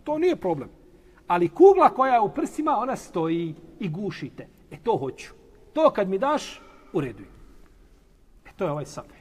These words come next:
Da čovjek nakon toga nema više, ne osti nikakvih, šta više, tegoba u svojim prsima, nego je prešao radi Allaha, zbog toga i očekuje nagradu,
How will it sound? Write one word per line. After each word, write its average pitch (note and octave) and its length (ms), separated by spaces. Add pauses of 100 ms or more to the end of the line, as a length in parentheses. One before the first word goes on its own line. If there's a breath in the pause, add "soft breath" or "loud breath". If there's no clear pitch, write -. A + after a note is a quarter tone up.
(760)
Da C#3+ 80
čovjek E3 340
nakon F3 340
toga F3+ 260
nema F3 360 (180)
više, D#3+ 340
ne D#3 200
osti D#3 220
nikakvih, F3 340
šta - 120
više, D3 220
tegoba E3+ 480 (600 soft breath)
u F#3 80
svojim E3 280
prsima, B3 520
nego E3+ 200
je D3+ 60
prešao G#3+ 420
radi E3 240
Allaha, G3+ 380
zbog A3 240
toga C4 180
i B3 40
očekuje A#3+ 380
nagradu, F4 500